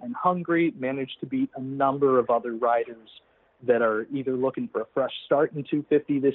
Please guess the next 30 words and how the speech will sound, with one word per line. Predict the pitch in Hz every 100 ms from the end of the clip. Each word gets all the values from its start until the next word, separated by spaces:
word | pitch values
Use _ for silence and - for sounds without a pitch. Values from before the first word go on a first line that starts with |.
| -
season | 139 139 143 135 127 123
or | 123 117 113 110 _ _ -
just | 135 131
really | 131 127 131 123
geared | 117 127 127
up | 120 -
to | 120
try | - 123
and | 113
make | 117 117
their | 120 107
move, | 110 110 110 110 _ _ _ _ -
uh, | 110 101 -
up | 123 -
to |
the | 120 -
four | 131 117
fifty | 135 127 120 -
sooner | 127 113
or | 107
later. | 110 107 107 113 -
So, | 120 110 107
uh, | 110 107 - -
Shane | - - 170
McElrath | 165 170 165 160 160 _
starting | - 135 151
off | -
the | 139
season | 156 143 135
the | 120